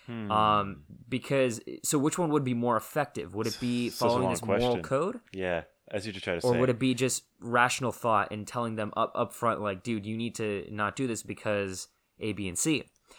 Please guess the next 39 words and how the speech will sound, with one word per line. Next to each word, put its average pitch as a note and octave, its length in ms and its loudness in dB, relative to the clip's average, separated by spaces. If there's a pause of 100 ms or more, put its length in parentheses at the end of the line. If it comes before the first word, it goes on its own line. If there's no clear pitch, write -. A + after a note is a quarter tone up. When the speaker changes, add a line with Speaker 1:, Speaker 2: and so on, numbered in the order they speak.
(380)
Speaker 2:
And B2+ 280 2
what A#2+ 260 4
my A#2+ 160 4
thought D#3 300 6
process C3 400 4
on A#2 120 -2
this A2 160 -2
was, G#2+ 340 6
is G#2 200 0
that G#2+ 240 2
do A2+ 80 -2
you A#2+ 140 0
think F3+ 640 -2
that A#2 480 4 (720)
it's C#3 240 6
easier D#3+ 640 6 (300)
to C#3+ 200 2
influence D3 540 2
people D#3 360 4
and B2+ 120 2
control C3 380 2
people C3 580 4 (140)
through B2 320 4
fear? - 640 0 (520)
Speaker 1:
Yeah, G#2 160 6
Speaker 2:
And F2 80 8
what C3+ 100 10
I C3+ 40 10
Speaker 1:
I - 20 8
was C3+ 80 6
Speaker 2:
mean D#3+ 140 4
Speaker 1:
gonna - 80 8
Speaker 2:
by - 0 -
Speaker 1:
boil F#2+ 180 8
it F2+ 80 4
down G#2 140 6
Speaker 2:
fear B2+ 100 6
Speaker 1:
to F#2+ 60 2
fear. D#2+ 340 -6